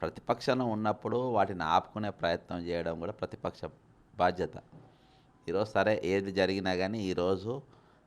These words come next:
చెరువులల్లా కన్‌స్ట్రక్షన్ జరిగేదనేది ఎఫ్టీఐల్లో కానీ లేకుంటే ప్రభుత్వ భూములల్లో కానీ కన్‌స్ట్రక్షన్ జరిగేదనేది అది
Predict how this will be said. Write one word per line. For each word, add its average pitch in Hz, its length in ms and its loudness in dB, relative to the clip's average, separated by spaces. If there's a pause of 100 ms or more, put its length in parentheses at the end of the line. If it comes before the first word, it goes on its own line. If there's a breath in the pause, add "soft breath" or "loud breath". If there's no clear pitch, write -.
(180)
చెరువులల్లా 95 920 2 (520)
కన్‌స్ట్రక్షన్ 92 540 -4
జరిగేదనేది 76 920 -4 (320)
ఎఫ్టీఐల్లో 87 680 0
కానీ 76 480 -4
లేకుంటే 82 460 -2
ప్రభుత్వ 82 480 -4
భూములల్లో 76 520 -4
కానీ 73 260 -6
కన్‌స్ట్రక్షన్ 80 600 -4
జరిగేదనేది 73 560 -8
అది 104 360 -6